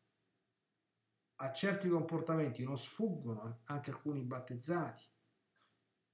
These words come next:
A cuor leggero, ma tu come, tu co-, come fai a dire che sei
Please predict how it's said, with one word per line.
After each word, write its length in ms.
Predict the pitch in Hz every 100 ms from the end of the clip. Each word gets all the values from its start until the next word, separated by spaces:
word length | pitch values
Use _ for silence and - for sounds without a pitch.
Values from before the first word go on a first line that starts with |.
| _ -
A 180 | 156 151
cuor 320 | - 160 147
leggero, 600 | 151 - 165 185 147 104
ma 140 | 113 131
tu 180 | 190
come, 300 | 170 160 156
tu 320 | 151 202 165 151
co-, 200 | 196 180
come 320 | 202 190 185
fai 520 | 202 220 180 131 120
a 60 | 120
dire 300 | 127 135 127
che 120 | 123
sei 560 | - 151 143 131 120